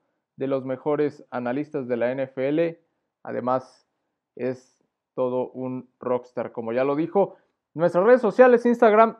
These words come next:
Radar guion bajo deportivo, Facebook, Radar Deportivo, el eco de los deportes. A mí me pueden encontrar en Instagram como Galeana cincuenta y cinco. Y recuerden que estamos jugando quiniela también nosotros, N F L. El, hasta la semana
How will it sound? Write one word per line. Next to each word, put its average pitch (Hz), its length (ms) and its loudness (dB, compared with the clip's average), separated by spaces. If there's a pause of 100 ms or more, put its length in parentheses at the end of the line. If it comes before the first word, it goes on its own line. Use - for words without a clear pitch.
(280)
Radar 170 580 4
guion 196 200 2
bajo 180 280 2
deportivo, 208 840 -2 (320)
Facebook, 170 420 4
Radar 139 340 4
Deportivo, 147 380 -2
el 156 80 2
eco 151 140 -2
de 143 60 0
los 135 140 -2
deportes. 180 540 -2
A 151 60 -2
mí 151 80 -2
me 147 100 -4
pueden 147 220 -4
encontrar 139 400 -2
en 135 100 -6
Instagram 143 440 -2
como 123 200 -4
Galeana 127 320 0
cincuenta 120 420 -6
y 135 60 -4
cinco. 196 480 0 (300)
Y 170 100 0
recuerden 208 380 2
que 185 60 -2
estamos 208 280 0
jugando 180 600 2 (200)
quiniela 175 480 4
también 160 340 0
nosotros, 156 640 -6
N 151 220 -4
F 147 340 -2
L. 180 320 -2 (400)
El, 135 480 2
hasta 143 280 2
la 147 360 6
semana 175 800 0